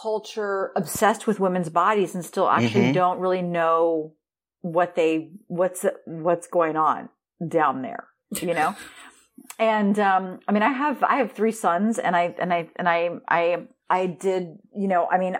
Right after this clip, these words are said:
Speaker 1: I talked to them as much as I could about their own bodies, but I remember trapping,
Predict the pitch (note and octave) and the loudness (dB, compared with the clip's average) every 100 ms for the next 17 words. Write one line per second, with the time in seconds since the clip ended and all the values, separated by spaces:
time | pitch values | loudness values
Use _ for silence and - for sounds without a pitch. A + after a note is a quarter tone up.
0 | - G3+ G#3 A#3 G#3 - F#3+ F#3 F#3 E3+ | 0 -2 -2 -4 -4 -4 -2 0 0 -4
1 | F3+ E3+ E3+ F3+ F#3 G3+ F3 D#3+ E3 D3+ | -4 -4 0 0 0 0 2 2 0 -2
2 | E3 F3 F3 G3 A3+ G3+ F#3+ - F#3+ A3+ | -2 0 2 2 0 -2 -4 -4 -4 0
3 | B3 G#3 F#3+ F3+ E3+ - _ _ _ _ | 0 0 -2 0 -2 -2 _ _ _ _
4 | _ _ - - G#3 G#3+ G#3 D#3+ D#3+ | _ _ -16 -4 -2 0 -2 -4 -6